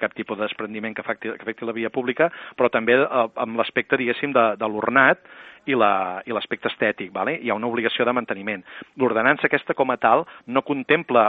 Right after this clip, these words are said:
unes bonificacions fiscals en funció de, d'aquest, de, de, de, de fomentar aquest manteniment. Això en tot cas seria susceptible de que anés amb una ordenança fiscal que, a més a més,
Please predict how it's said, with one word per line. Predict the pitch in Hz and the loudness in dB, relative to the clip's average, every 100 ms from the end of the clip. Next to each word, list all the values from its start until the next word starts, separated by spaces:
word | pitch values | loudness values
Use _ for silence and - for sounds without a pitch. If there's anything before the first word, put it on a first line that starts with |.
| 123 | 2
unes | 120 | -4
bonificacions | 110 117 113 117 113 120 110 | -4 -6 -6 -6 -4 -6 -6
fiscals | 113 - 123 113 104 - - - - | -10 -4 2 2 2 -6 -20 -20 -10
en | 117 113 | -8 -6
funció | 123 120 127 120 | -6 -4 -2 0
de, | 113 - | 0 0
d'aquest, | 117 - 110 - | -4 -2 -2 -4
de, | 107 107 110 | -4 -4 -2
de, | 110 107 | -4 -4
de, | 113 104 98 92 92 90 98 | -4 -4 -6 -12 -18 -20 -12
de | 113 | -8
fomentar | - 123 117 131 | -2 -2 2 4
aquest | 127 120 | 4 0
manteniment. | 120 113 113 117 107 - - | -2 -2 -2 -2 -4 -10 -6
Això | - 135 | 0 2
en | |
tot | 135 135 | 2 2
cas | 127 | 4
seria | 135 127 143 - - - _ - - | 4 6 4 4 -14 -20 _ -16 -4
susceptible | 135 127 - 117 131 | -4 -4 -4 2 4
de | 139 | 4
que | 123 | 2
anés | 120 | 0
amb | 131 | 0
una | 139 | 0
ordenança | 117 107 107 123 - - _ _ - | 0 -2 -2 -4 -6 -20 _ _ -10
fiscal | 147 - - 143 131 | -8 -2 6 6 6
que, | |
a | 131 | 4
més | 117 | 2
a | 110 | -2
més, | 113 | -2